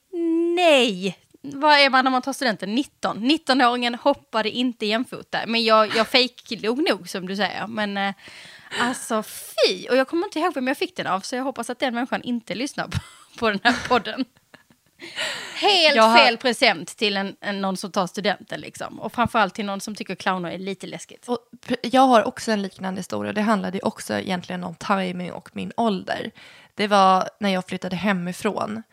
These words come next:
Speaker 2: Då kom min mormor med ett så himla stort paket. Och när man var arton, då fick man oftast väldigt små paket och väldigt mjuka. Men nu var det en stor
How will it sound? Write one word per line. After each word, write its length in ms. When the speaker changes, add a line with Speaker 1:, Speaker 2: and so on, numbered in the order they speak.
Speaker 2:
Då 260
kom 380
min 220
mormor 500
med 160
ett 100
så 120
himla 720
stort 360
paket. 640
Och 260
när 120
man 160
var 320
arton, 560
då 80
fick 240
man 100
oftast 400
väldigt 220
små 420
paket 420
och 60
väldigt 200
mjuka. 760
Men 200
nu 140
var 140
det 60
en 160
stor 1080